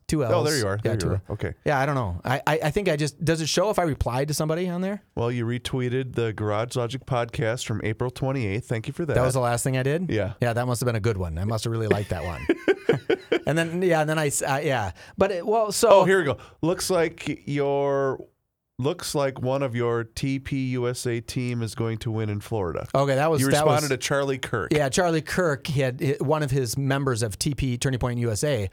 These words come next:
Speaker 1: won in Florida, which is great, right? That's
Speaker 2: Mm-hmm.
Speaker 1: kinda cool that they're coming up. And wh-, whatever, I, I don't care politics. It, it, I'm not red or blue or whatever. I don't care. But I just thought that was, that was interesting that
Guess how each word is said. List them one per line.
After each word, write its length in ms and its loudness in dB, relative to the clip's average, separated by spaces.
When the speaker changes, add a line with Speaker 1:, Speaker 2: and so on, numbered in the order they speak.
Speaker 1:
won 160 2
in 80 -2
Florida, 340 0
which 100 -2
is 80 -2
great, 320 0
right? 180 0
That's 160 2
Speaker 2:
Mm-hmm. 60 2
Speaker 1:
kinda 120 0
cool 220 0
that 220 -2
they're 120 2
coming 260 0
up. 200 -2
And 220 -2
wh-, 240 -2
whatever, 300 0
I, 200 -2
I 80 0
don't 160 -2
care 220 -4
politics. 480 -4
It, 180 -4
it, 180 -6
I'm 160 0
not 220 -4
red 220 -2
or 320 -4
blue 260 -2
or 200 -2
whatever. 360 -2
I 120 -2
don't 180 -4
care. 260 -2
But 120 2
I 80 2
just 180 -2
thought 160 2
that 100 0
was, 260 -4
that 140 0
was 120 -2
interesting 380 -2
that 260 -2